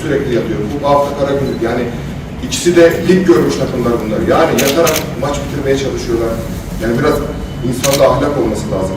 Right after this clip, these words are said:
Yani zaman geçirmenin de bir edebi vardır, bir, e, doğrusu vardır yani. Bir tane yaparsın, iki tane. Maçın başından beri rakip takımlar, takımlar Ankara Gücü de dahil nispeten, e, Ankara Gücü bunlara nazaran daha iyi ama maçın başından beri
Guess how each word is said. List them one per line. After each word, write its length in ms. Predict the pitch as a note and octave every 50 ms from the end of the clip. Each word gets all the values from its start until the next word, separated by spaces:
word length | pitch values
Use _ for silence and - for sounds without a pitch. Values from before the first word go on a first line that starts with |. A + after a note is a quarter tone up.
| -
Yani 120 | G#2 G#2 - A#2
zaman 200 | B2 A#2 C#3 C#3+ C#3+ C#3
geçirmenin 420 | C#3 C#3 D3 C#3+ C#3+ D3 D#3+ D#3+ D3
de 60 | D3 C#3
bir 80 | C#3+ C#3 B2
edebi 240 | A#2+ C3+ C3+ C#3 C#3 -
vardır, 220 | - - - - C3+ C3+
bir, 100 | C3+ - - - - - - - - A#2
e, 40 | A2 G#2+ G#2+ - C#3 C#3 D3 - - - - - - - - - - - - - - - - - - - - - - - -
doğrusu 340 | C3+ C#3+ D3 D3+ E3 - - F#3 E3+
vardır 220 | D#3 - C3+ - - -
yani. 120 | - - - F3+
Bir 80 | F#3 F#3
tane 140 | F#3 F3 E3+ D#3+ D#3
yaparsın, 280 | - D3+ - - E3+ E3 -
iki 100 | - E3+ E3
tane. 140 | D#3+ C3+ - A#2 -
Maçın 260 | - - - - F3+ D#3+ C#3+
başından 500 | D3+ D3 - F3 E3+ E3 - - F3 F#3 F#3 F3+
beri 200 | - D3+ D3+ D#3+ F3 E3+ - -
rakip 240 | C#3+ C#3 C#3 E3+ D#3+ - C#3+
takımlar, 420 | C#3+ C#3+ D3+ D3+ C#3+ D3 D#3+ E3+ - - - - - - -
takımlar 400 | C3+ C3+ C3+ - C#3 C#3 D3+ D#3+ - - - D#3+
Ankara 280 | D#3 D#3 D3+ C#3+ C#3+ C#3 C3+
Gücü 140 | C#3+ - - -
de 60 | C3 C3+ C3
dahil 220 | - - E3 E3 D#3+ - - - - - - B2+ C3 C3+
nispeten, 440 | D#3+ - - D#3 D3+ D3+ D3 D3 - - A#2+
e, 40 | A#2+ A#2 A2+ B2+ C#3
Ankara 240 | C#3 - - C#3 C3+
Gücü 120 | C3 C3 C3+
bunlara 240 | C3 C3+ C3+ C3+ C3+ C3+ C3+
nazaran 300 | C3 B2+ C3+ C3+ C3+ C3+ -
daha 120 | C3 C#3 C3+ B2+
iyi 80 | C#3 C#3
ama 120 | - - - - - - - - - - - - - - - -
maçın 200 | - - - D3 C3+
başından 380 | C3+ C#3 C#3+ C#3+ C#3+ C#3+ C#3+ C#3 B2
beri 140 | A#2+ A#2+